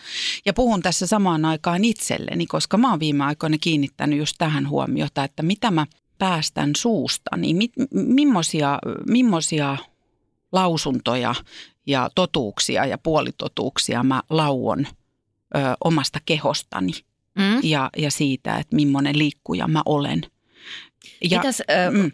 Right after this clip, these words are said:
Speaker 2: sori,
Speaker 1: joo,
Speaker 2: mä
Speaker 1: joo.
Speaker 2: keskeytän, mutta mua kiinnostaisi, kehtaatko sanoa vaikka, että mitkä on sun top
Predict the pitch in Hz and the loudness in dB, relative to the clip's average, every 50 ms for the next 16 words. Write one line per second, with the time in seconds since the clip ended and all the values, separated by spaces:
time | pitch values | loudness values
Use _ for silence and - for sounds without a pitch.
0 | - - - 247 254 240 233 - - 175 185 262 220 233 - - 185 165 156 160 | -2 -2 0 2 2 0 0 -2 -2 0 2 2 2 0 0 0 0 0 0 0
1 | 151 156 160 156 - - 156 135 - 170 165 - 208 208 196 202 185 - - 156 | 0 -2 -2 -4 -2 -4 -4 -2 0 -2 0 0 0 0 0 0 -2 -2 -2 -2
2 | 143 143 - - _ _ - - - _ - 202 220 233 - - 190 170 - - | -2 -2 -4 -8 _ _ -20 -20 -14 _ -2 0 0 0 -2 -2 -4 -4 -2 -4
3 | 147 - - 185 185 196 196 180 156 131 117 - 113 - - - 120 98 - - | -4 -2 0 0 0 2 0 0 0 0 0 -2 -2 -4 -4 -2 -2 -2 -2 -2
4 | 139 151 - - - 131 120 123 131 - 151 139 - - - 160 160 156 | -4 -4 -4 -2 -2 -2 -2 -2 -2 -4 -4 -6 -6 -4 0 0 0 -2